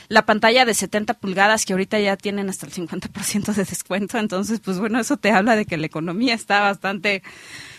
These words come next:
pues, ya ahora sí que bastante frágil y que, pues, lo que urge es sacar la mercancía como del lugar, ¿no? Entonces, este, pues, mis queridísimos Reyes Magos no me va, no me van a dejar mentir, ¿no? Eh, este año estuvo bastante duro,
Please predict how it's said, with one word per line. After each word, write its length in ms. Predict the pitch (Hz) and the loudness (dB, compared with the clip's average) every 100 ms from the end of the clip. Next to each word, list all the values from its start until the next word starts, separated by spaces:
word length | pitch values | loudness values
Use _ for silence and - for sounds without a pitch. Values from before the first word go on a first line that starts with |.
| _ | _
pues, 340 | 208 214 208 226 208 175 170 151 _ | -2 0 0 -2 -6 -12 -14 -18 _
ya 220 | 190 220 | 0 2
ahora 160 | 240 277 | 4 2
sí 140 | - | -2
que 580 | - 247 240 185 185 185 - | -2 2 4 2 0 -6 -8
bastante 640 | 185 156 180 190 226 220 | -10 -4 0 2 2 -2
frágil 400 | 240 233 240 254 | 4 4 6 0
y 60 | 233 | -2
que, 100 | - | -10
pues, 180 | - 196 | -12 -10
lo 120 | 208 | -2
que 100 | 202 | 2
urge 360 | 208 - 226 208 | 2 2 2 2
es 80 | |
sacar 320 | 269 247 214 208 | -2 2 2 4
la 160 | 233 | 2
mercancía 640 | 233 - 190 196 220 233 240 | 2 0 0 2 4 6 4
como 280 | 185 180 | 2 2
del 140 | 185 214 | 4 4
lugar, 380 | 262 349 339 196 | 4 6 6 4
¿no? 160 | 254 | 0
Entonces, 640 | 254 214 220 240 233 240 - - - - | 0 -2 -2 0 -2 -4 -10 -20 -20 -12
este, 800 | 196 190 - - 196 196 196 196 - - | -10 -8 -8 -4 0 0 0 -4 -14 -10
pues, 160 | 196 | -8
mis 160 | 208 208 | -6 -2
queridísimos 540 | 226 214 240 277 269 | 0 0 -2 -4 -2
Reyes 300 | 220 240 233 | -2 -2 0
Magos 260 | 226 233 226 | 0 2 2
no 80 | 233 | 4
me 100 | 233 | 8
va, 200 | 220 - | 8 6
no 140 | 214 | 4
me 80 | 233 | 4
van 160 | 233 226 | 4 4
a 60 | |
dejar 240 | 214 196 214 | 4 4 4
mentir, 460 | 208 185 202 254 - - - | 4 4 4 2 0 -10 -2
¿no? 300 | 185 247 - - - - - | 2 2 0 -8 -14 -16 -4
Eh, 300 | 190 185 190 | 0 0 2
este 280 | 220 - 254 | 2 6 8
año 200 | 240 247 | 8 6
estuvo 300 | - 240 240 | 2 4 8
bastante 480 | 208 - 220 214 202 | 6 8 4 6 6
duro, 400 | 202 220 285 | 8 8 8